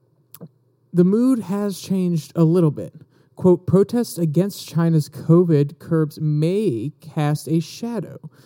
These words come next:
on the nation's assets and broader risk assessment in global markets as trading resumes after the weekend." Quote, "Demands for stocks to commodities and currencies tied to Ch-,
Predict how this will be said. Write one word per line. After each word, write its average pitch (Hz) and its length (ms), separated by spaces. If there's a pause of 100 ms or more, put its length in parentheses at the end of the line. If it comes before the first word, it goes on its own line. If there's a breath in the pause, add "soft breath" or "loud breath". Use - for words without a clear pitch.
(180 soft breath)
on 160 140
the 156 60
nation's 160 440
assets 156 540
and 151 260
broader 151 340
risk 151 300
assessment 147 640 (400 soft breath)
in 151 340 (120)
global 156 480
markets 190 640
as 156 240
trading 160 480
resumes 143 560
after 143 340
the 156 140
weekend." 165 500 (460 soft breath)
Quote, 147 320
"Demands 160 400
for 160 100
stocks 151 640
to 185 160
commodities 127 760
and 156 200
currencies 165 560
tied 151 320
to 180 80
Ch-, - 260